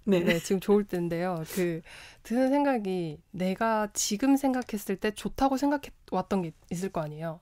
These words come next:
Speaker 1: 음.
Speaker 2: 내가 내 이-, 내가 내 기준으로, "어, 난 이거 좋아해. 나 이거 싫어해. 나 이거 별로야."라는 것들이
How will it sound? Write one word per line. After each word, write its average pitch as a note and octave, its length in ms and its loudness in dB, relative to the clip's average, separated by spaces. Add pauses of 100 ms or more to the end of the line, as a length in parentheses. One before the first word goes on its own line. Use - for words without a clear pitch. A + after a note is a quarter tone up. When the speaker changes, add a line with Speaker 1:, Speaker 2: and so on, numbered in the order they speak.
(100)
Speaker 1:
음. F#3 260 -4
Speaker 2:
내가 G3 260 6
내 F#3+ 300 4
이-, F3+ 200 0
내가 F#3 560 0
내 F#3 160 2
기준으로, F#3 680 -2
"어, F3+ 160 -6
난 F3 200 2
이거 F#3 160 0
좋아해. E3+ 540 -2
나 F3 100 -2
이거 F3+ 220 -2
싫어해. F#3+ 580 -2
나 E3 120 -4
이거 F3+ 180 -4
별로야."라는 F#3 1040 0
것들이 F3 560 -2